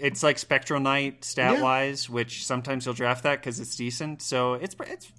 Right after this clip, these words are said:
Speaker 1: it might even be a
Speaker 2: Yeah, I think
Speaker 1: four.
Speaker 2: it's a four in
Speaker 1: I
Speaker 2: Arena. I mean, f-, a five mana four six,
Speaker 1: Okay.
Speaker 2: it's like,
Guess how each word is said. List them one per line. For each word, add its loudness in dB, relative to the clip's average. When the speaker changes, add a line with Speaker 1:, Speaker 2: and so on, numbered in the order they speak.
Speaker 1:
it -2
might 2
even -2
be 2
a 4
Speaker 2:
Yeah, 10
I 10
think 2
Speaker 1:
four. 2
Speaker 2:
it's 0
a 4
four 4
in 4
Speaker 1:
I 2
Speaker 2:
Arena. 2
I 2
mean, 6
f-, -2
a 2
five 6
mana 4
four 4
six, 2
Speaker 1:
Okay. 0
Speaker 2:
it's -6
like, 4